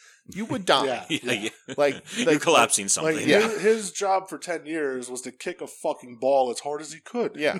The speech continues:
Speaker 3: Yeah.
Speaker 1: right. Like, if he actually hit the punt, like, I would be like, "Ooh, that's an effective finish." So that part works. But yeah, you gotta cover him up. And I don't remember the order everybody came out in. Um,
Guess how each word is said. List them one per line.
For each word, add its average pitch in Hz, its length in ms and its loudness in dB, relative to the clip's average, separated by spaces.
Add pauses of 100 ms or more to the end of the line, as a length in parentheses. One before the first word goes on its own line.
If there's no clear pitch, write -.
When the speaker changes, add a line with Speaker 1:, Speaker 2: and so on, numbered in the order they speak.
Speaker 3:
Yeah. 123 140 -8
Speaker 1:
right. 123 240 -2
Like, 127 360 -4
if 143 200 -2
he 180 180 -2
actually 147 400 -2
hit 135 240 -6
the 117 80 -10
punt, 151 340 -4
like, 104 300 -4
I 117 140 0
would 113 160 -8
be 113 80 -8
like, 101 120 -6
"Ooh, 127 200 -8
that's 127 200 -4
an 135 60 -6
effective 107 560 -6
finish." 110 400 -4 (260)
So 143 140 -4
that 147 300 -2
part 131 260 -2
works. 104 320 -6 (260)
But 147 120 -6
yeah, 104 60 -2
you 113 140 -8
gotta 139 280 -2
cover 120 340 -6
him 110 80 -6
up. 104 100 -6
And 135 80 -4
I 156 40 0
don't 180 140 -2
remember 151 200 -4
the 123 60 -2
order 113 320 -6
everybody 104 360 -10
came 98 280 -12
out 90 180 -10
in. 92 280 -12 (460)
Um, 90 600 -6